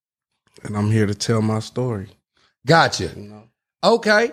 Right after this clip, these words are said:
Speaker 2: Now, Fillmore is hella big.
Speaker 1: It's hella big, for sure.
Speaker 2: How many miles is Fillmore?
Speaker 1: It gotta be at least a mile. Uh, I don't know. I really don't. The, the whole city of San Francisco is only seven miles. So,
Speaker 2: That's right.
Speaker 1: I mean, we,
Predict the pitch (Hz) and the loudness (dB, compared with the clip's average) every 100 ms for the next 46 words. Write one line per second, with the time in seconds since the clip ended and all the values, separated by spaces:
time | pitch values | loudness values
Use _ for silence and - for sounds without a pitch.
0 | - 202 214 - 349 415 285 233 170 - | -4 0 0 2 2 2 0 0 -2 -6
1 | 208 214 156 160 165 82 - _ _ 101 | -4 -2 -2 -4 -4 -6 -16 _ _ _
2 | - 113 98 95 98 80 _ _ _ 101 | -20 -18 -16 -20 -20 _ _ _ _ _
3 | _ _ _ _ 285 359 427 330 202 254 | _ _ _ _ 0 0 2 2 4 4
4 | 277 202 151 131 - 151 120 110 71 _ | 4 2 -4 -6 -2 0 0 -4 -6 _
5 | _ _ _ _ _ _ _ _ _ _ | _ _ _ _ _ _ _ _ _ _
6 | _ - - - 110 117 101 90 95 92 | _ -20 -20 -10 -2 0 0 -6 -12 -16
7 | 104 110 - 90 101 101 98 85 101 - | -18 -18 -18 -14 -4 -2 0 -2 -8 -14
8 | - _ _ - 101 95 82 117 143 156 | -20 _ _ -8 -6 -4 -4 0 2 2
9 | - 67 - - 107 - 156 147 131 120 | 0 -2 -2 -2 -2 0 0 2 2 2
10 | 127 123 123 120 170 170 - 190 175 156 | 0 0 -2 0 0 0 2 2 2 0
11 | 170 151 127 - 175 - 131 120 139 151 | 0 0 -2 -4 -6 -4 -2 0 2 0
12 | 120 - 135 117 110 135 139 117 101 113 | -2 -2 -2 -4 -4 -2 -2 -4 -6 -2
13 | 160 165 208 156 87 - _ _ _ - | 0 4 4 4 0 -10 _ _ _ -18
14 | - 98 110 107 107 | -12 -8 -6 -6 -8